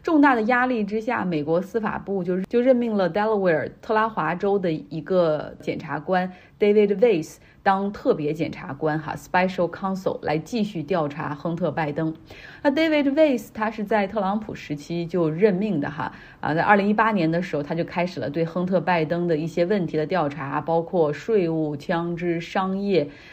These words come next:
啊等等。呃，那，那当然了，共和党一直认为这 David Weiss 他其实并不是很给力，就比较软，因为调查了这么久，五年了，你都没有能够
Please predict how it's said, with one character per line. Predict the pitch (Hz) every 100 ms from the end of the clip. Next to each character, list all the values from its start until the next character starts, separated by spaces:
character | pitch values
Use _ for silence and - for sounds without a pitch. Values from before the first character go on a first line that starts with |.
| -
啊 | -
等 | 147 151
等。 | 180 - - - - -
呃， | 151 147 143
那， | 185 -
那 | 208
当 | 226
然 | 214 170
了， | 185 -
共 | 240
和 | 202
党 | 190 160 -
一 |
直 | 185 160
认 | 190 180
为 | 160
这 | 175
David | 170 190 190 185
Weiss | 190 208 180
他 | - 175
其 | 170 175
实 | 175 165 170 170
并 | - 226
不 | 185
是 | 185
很 | 180 160
给 | 170
力， | - 190 175 143
就 | 151
比 | 151
较 | 160 185
软， | 160 156 - -
因 | 185
为 |
调 | 185 208
查 | 202 190
了 | 208
这 | 277
么 | 214
久， | 185 151
五 | 156 165
年 | 156 147
了， | 175 208
你 | 165
都 | 170
没 | 170
有 | 180
能 | 151 160
够 | 185